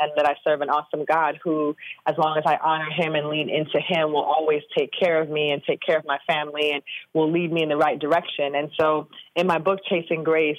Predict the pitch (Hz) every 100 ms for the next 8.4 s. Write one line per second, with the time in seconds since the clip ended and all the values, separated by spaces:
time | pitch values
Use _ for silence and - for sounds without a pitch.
0 | - 143 156 160 151 143 156 151 147 143
1 | - - 208 156 143 156 143 160 160 165
2 | 151 147 - 151 - 185 147 147 - -
3 | - 156 170 151 156 - - - 147 -
4 | 151 143 143 - - 160 156 147 139 -
5 | 156 151 147 151 160 - 147 143 143 139
6 | 160 - 143 143 147 165 170 151 143 151
7 | 147 170 160 156 151 - 151 - 165 156
8 | - 147 156